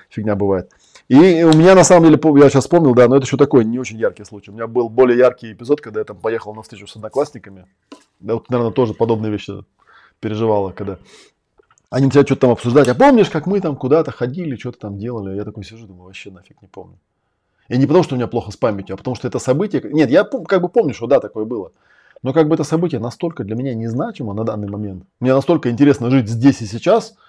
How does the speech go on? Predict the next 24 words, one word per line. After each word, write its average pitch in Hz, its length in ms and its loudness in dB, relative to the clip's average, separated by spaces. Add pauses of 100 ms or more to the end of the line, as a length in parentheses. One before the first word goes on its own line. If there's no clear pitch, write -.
(460)
что - 180 0
как 165 200 4
бы 160 100 4
сидеть, 175 500 0
а 143 120 0
там 170 160 6
же 147 60 6
люди 147 180 6
реально 156 380 6
такие, 131 340 -6
да, 120 140 0
все 113 140 -8
так 101 160 -10
клюканули, 131 540 -2
такие 120 300 -10
там: 147 240 -4
«А 220 80 2
помнишь, 277 560 0
мы 226 200 -6
там 196 240 0
вот 196 200 2
все 202 280 -2
куда-то 175 400 -2
там 135 360 -12